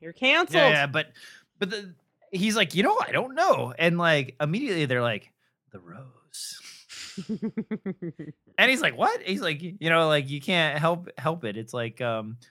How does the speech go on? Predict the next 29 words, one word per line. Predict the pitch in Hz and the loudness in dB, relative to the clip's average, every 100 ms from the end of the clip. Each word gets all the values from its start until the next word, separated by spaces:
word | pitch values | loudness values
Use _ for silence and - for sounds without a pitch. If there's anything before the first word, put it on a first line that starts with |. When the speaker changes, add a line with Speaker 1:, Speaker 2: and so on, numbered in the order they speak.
| _ _ - | _ _ -14
Speaker 2:
um, | 104 101 95 101 | -10 -10 -10 -10
th-, | 120 160 | -4 0
there | 180 | 2
was | 175 | 2
a | 135 | 0
good | 165 123 | -2 -2
metaphor | 113 113 104 98 | -4 -4 -6 -8
in | |
there | 104 104 | -6 -6
that | 98 | -6
I've | 98 92 - | -10 -12 -12
already | 110 104 95 | -10 -10 -10
lost | 92 92 95 - - - | -10 -10 -12 -18 -20 -16
that | 107 101 - | -12 -12 -8
I | 117 107 | -8 -6
almost | 131 113 98 | -6 -6 -8
had | - 98 92 | -10 -10 -12
for | 92 | -14
a | 98 | -14
second | 90 90 98 _ _ _ | -16 -16 -20 _ _ _
about, | 104 117 104 | -10 -6 -6
like, | 110 104 95 - - _ | -4 -4 -6 -12 -20 _
you | 220 208 | -18 -16
know, | 90 85 _ 131 | -16 -18 _ -16
stuff | 127 - 127 120 | -12 -4 -4 -4
that | 123 | -6
attracts | 110 - 123 110 - - | -4 -4 -2 -4 -6 -8
moths | 123 98 104 - | -8 -6 -10 -12
to, | - 107 | -16 -16